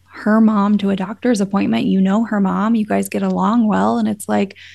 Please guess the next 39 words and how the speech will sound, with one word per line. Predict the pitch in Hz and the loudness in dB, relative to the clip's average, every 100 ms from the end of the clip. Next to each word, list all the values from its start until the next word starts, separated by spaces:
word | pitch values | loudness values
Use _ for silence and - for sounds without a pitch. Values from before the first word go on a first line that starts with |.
| - | -6
"Sorry, | - 226 226 | 0 2 2
I | |
have | 214 | 2
to | 196 | 2
reschedule." | 190 - 262 226 190 - | -2 0 -2 0 0 2
Or, | 220 208 196 - | 2 2 2 -2
"Hey, | - 240 226 | -2 0 0
I | |
know | 208 226 | -2 -2
this | 247 | -6
is | 262 | -10
kind | - 220 220 | -4 0 0
of | 196 - - | 0 -4 0
odd, | 214 190 180 | 2 2 0
but | 196 190 - | 0 -2 0
I | 202 | -2
have | 226 | -2
to | - | -2
take | 262 | -2
my | 254 | 0
mom | 202 196 | 2 2
to | 190 | 0
a | |
doctor's | 180 208 220 220 196 | 0 -2 -2 -2 -2
appointment. | 190 190 - 185 185 - _ | -2 -2 -2 -2 -2 -6 _
Do | 214 | 0
you | |
wanna | 214 220 | 2 2
go | 208 | 0
with | 202 208 | 0 0
us?" | - 226 226 - | -2 -2 -4 -4
Now | 175 | -4
you | 190 | -2
get | 190 190 | -2 -6
to | - | -6
see | - 208 | -6 0
your | 202 | 2
mom | 185 190 196 | 4 4 2
too. | 233 202 190 | 4 4 2